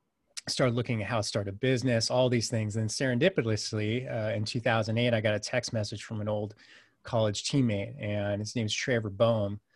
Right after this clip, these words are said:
who's doing magnificent things now. And it just said, "Hey, man, do you wanna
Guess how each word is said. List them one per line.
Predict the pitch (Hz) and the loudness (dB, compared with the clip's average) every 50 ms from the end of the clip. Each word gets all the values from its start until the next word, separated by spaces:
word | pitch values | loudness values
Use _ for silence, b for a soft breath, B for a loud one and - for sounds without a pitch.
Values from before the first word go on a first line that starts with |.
| b b b b | b b b b
who's | - 117 101 | -8 -4 -2
doing | 120 113 107 104 | 0 0 0 0
magnificent | 107 104 104 104 107 117 113 110 104 - 113 101 - | 0 0 0 0 2 0 0 -2 -4 -6 -8 -8 -6
things | - 104 104 101 98 | -6 -6 -6 -6 -6
now. | 101 98 101 98 95 98 104 - - | -4 -6 -4 -4 -6 -8 -8 -4 0
And | 127 117 117 117 117 117 113 110 110 110 - _ _ _ _ _ _ _ _ _ _ | 4 6 6 6 6 6 4 4 2 0 -4 _ _ _ _ _ _ _ _ _ _
it | - 131 | -4 -2
just | - 165 - | 0 0 0
said, | - 165 151 | 2 2 4
"Hey, | 135 190 175 | 6 6 6
man, | 131 127 135 139 | 6 6 6 6
do | 131 135 | 6 4
you | 139 143 | 4 6
wanna | 143 139 139 131 123 120 110 | 6 6 6 6 6 4 2